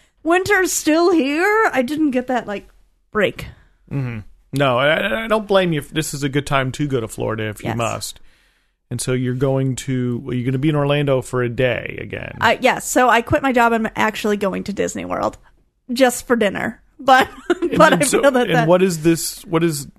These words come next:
Speaker 2: worth going for just dinner in, uh,
Speaker 1: Uh,
Speaker 2: Disney
Speaker 1: no,
Speaker 2: World?
Speaker 1: I just, well, I'm meeting up with a friend there and we're
Speaker 2: Oh.
Speaker 1: road tripping together.
Speaker 2: I
Speaker 1: So
Speaker 2: see.
Speaker 1: that's the only reason I'm going there. But, uh,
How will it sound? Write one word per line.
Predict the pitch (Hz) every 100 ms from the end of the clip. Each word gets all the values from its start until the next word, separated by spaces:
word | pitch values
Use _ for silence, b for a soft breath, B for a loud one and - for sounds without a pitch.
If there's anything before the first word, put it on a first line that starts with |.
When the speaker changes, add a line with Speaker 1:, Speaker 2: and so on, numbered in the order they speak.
| - 220 214
Speaker 2:
worth | 139 151 151
going | - 143 147
for | 143 139
just | 139 135
dinner | 139 139 143
in, | - 135 135
uh, | 139
Speaker 1:
Uh, | 277 285 277
Speaker 2:
Disney | 269 -
Speaker 1:
no, |
Speaker 2:
World? | 339
Speaker 1:
I | 339
just, | 339 -
well, | 262
I'm | 277 277
meeting | 294 285
up | 262
with | 254
a | 269
friend | - 233
there | 233 226
and | 214
we're | 214 202 -
Speaker 2:
Oh. | -
Speaker 1:
road | 226 214
tripping | 254 214 196 190
together. | 185 - - - -
Speaker 2:
I | _ _
Speaker 1:
So | - 233 180
Speaker 2:
see. | 202 233 -
Speaker 1:
that's | 214
the | 220
only | 190 165
reason | - -
I'm | -
going | - - -
there. | 110 226 - b b b b b -
But, | 226 208
uh, | 220 214 202 196 190